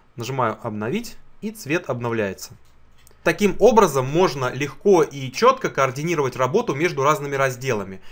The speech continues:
между смежниками. Архитектор, к примеру, передаёт задание конструктору, конструктор разрабатывает, ну, перво-наперво конструктивную сетку, и эта конструктивная сетка внешними ссылками может расходиться на все разделы. Таким образом, очень важный элемент,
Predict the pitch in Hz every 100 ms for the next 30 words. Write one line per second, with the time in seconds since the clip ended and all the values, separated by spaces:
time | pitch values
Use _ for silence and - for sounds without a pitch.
0 | - 156 185 170 160 151 131 117 107 104
1 | 98 - _ - - 139 175 202 190 151
2 | 127 - 147 143 127 139 139 147 131 139
3 | 139 127 113 104 - 120 - 202 240 214
4 | 220 214 - - 156 151 - 185 165 127
5 | 131 143 143 139 - 113 107 - - 269
6 | - 165 165 160 139 127 143 135 156 -
7 | 147 127 - 247 254 170 156 165 165 -
8 | 131 - 135 - 135 127 - 226 233 175
9 | 147 147 135 117 - 208 226 185 160 -
10 | 156 170 139 135 - 127 202 214 123 120
11 | - 160 143 110 110 95 92 _ _ _
12 | 156 160 160 202 220 220 208 202 196 185
13 | 170 139 127 147 120 117 120 143 220 254